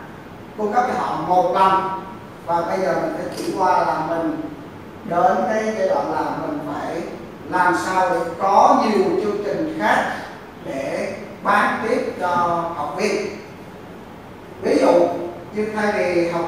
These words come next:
viên đăng ký chương trình là đại học thì mình có chương trình là cao học tiếp theo, hoặc là họ đăng ký chương trình đại học trực tuyến và mình có rất là nhiều chương trình ngắn hạn,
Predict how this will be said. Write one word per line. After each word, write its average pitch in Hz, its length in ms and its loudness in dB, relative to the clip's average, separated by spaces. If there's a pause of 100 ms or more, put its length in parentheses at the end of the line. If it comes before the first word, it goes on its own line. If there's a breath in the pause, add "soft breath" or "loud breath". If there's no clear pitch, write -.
viên 196 300 -2
đăng 214 300 2
ký - 320 0
chương 202 240 0
trình 170 380 2
là 165 380 0 (720)
đại 180 200 -2
học 185 480 0 (560)
thì 180 240 2
mình 165 360 0 (120)
có - 460 4 (560)
chương 233 240 2
trình 165 400 2
là 165 200 -2
cao 208 100 4
học - 440 2
tiếp - 220 -4
theo, 214 140 6 (880)
hoặc 185 280 4
là 190 460 4 (580)
họ 175 260 4
đăng 208 240 2
ký 220 60 2
chương 214 280 0
trình 175 180 0
đại 170 100 0
học 165 260 -4
trực 175 180 -6
tuyến 233 240 4 (460)
và 180 140 0
mình 180 320 0
có 220 360 8
rất - 200 2
là - 220 0
nhiều 185 100 2 (100)
chương 214 200 0
trình 170 280 2
ngắn - 180 0
hạn, - 260 0